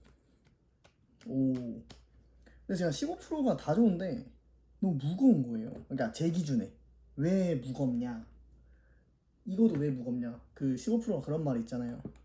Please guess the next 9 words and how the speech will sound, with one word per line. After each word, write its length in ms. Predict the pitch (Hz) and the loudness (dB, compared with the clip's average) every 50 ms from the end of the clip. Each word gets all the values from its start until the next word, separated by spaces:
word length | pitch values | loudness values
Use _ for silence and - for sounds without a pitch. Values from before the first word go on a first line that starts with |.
| - - - _ - - - - - - - - _ _ _ _ _ - - - _ _ _ - | -20 -20 -20 _ -20 -20 -20 -20 -20 -20 -20 -20 _ _ _ _ _ -20 -20 -20 _ _ _ -6
역대 340 | 135 139 - - 165 147 143 | -6 -6 -4 -2 -2 0 0
제일 500 | 135 139 135 135 131 127 120 117 113 - _ _ _ - - - - - - - - - _ _ - _ _ _ _ - _ - - _ _ - - | 0 0 2 2 2 2 2 0 -4 -8 _ _ _ -16 -16 -16 -16 -14 -14 -14 -14 -18 _ _ -20 _ _ _ _ -20 _ -20 -20 _ _ -20 -20
가벼운 380 | - - 117 117 151 147 143 135 | -12 -10 -4 -2 0 0 0 -2
프로다. 380 | - - 143 131 113 117 117 | -2 -4 -6 -6 -6 -8 -8
왜냐면 520 | - 120 117 117 113 110 107 110 - - - - - - - | -6 -4 -2 0 0 0 -2 -4 -6 -8 -12 -18 -20 -20 -20
십일 380 | - - - 233 202 247 262 - | -12 -4 -2 2 4 4 2 2
프로랑 640 | - - 220 180 156 135 120 113 113 127 131 127 | 2 -2 -2 0 -2 -2 -2 -4 -6 -6 -8 -10
무게가 320 | 123 135 147 143 123 - - | -8 -4 -4 -4 -4 -4 -8
똑같으니까. 840 | - - 202 - - - - 120 113 - - 113 113 113 113 - | -8 -10 -12 -10 -6 -4 -4 -4 -4 -4 -8 -12 -12 -12 -14 -16